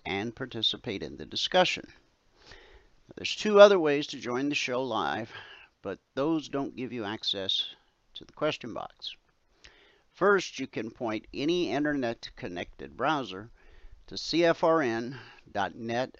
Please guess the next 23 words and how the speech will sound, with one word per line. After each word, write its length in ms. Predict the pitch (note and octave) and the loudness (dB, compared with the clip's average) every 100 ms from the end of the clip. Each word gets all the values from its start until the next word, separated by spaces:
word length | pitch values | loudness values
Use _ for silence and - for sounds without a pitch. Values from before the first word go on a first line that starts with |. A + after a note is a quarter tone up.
| - - | -14 -8
slash 480 | - G#2 F#2+ - | -6 -4 -6 -6
live. 480 | A2+ C3+ B2 A2 A#2 - _ _ - - _ | -2 0 0 -2 -6 -14 _ _ -20 -20 _
There 180 | G#2+ C#3+ | -2 0
you'll 180 | C#3+ C3+ | 0 -2
find 400 | - A2+ B2+ C3+ | -2 -2 -2 -4
a 60 | |
live 420 | B2+ G#2+ A2+ B2+ F#2+ | -2 -2 -2 -4 -6
real-time 560 | A2+ C3+ - A#2+ B2 | -6 -6 -4 -4 -4
simulcast 960 | C3 - G2 B2+ B2+ - A#2+ A2 A2+ - | -6 -6 -6 -6 -8 -8 -6 -4 -6 -6
of 120 | D#2 | -12
the 80 | E2+ | -8
show 460 | - D#3+ C3+ A2 G#2+ _ _ _ _ _ - | -6 -2 -2 -2 -8 _ _ _ _ _ -14
as 200 | F2+ G2 | -12 -10
it 100 | B2 | -6
unfolds. 580 | D#3 - A2 G2 G2+ - _ _ _ - _ _ _ _ _ - | -6 -4 -6 -6 -10 -16 _ _ _ -20 _ _ _ _ _ -16
You 80 | - | -10
just 180 | F3 | -8
won't 140 | D#3+ C#3+ | -2 0
have 100 | A#2+ | 2
access 600 | A2+ - G2+ F2+ - - - _ _ _ _ | 0 -2 -6 -2 -2 -2 -8 _ _ _ _
to 120 | - - | -20 -20
the 120 | - | -14
cho-, 200 | - | -12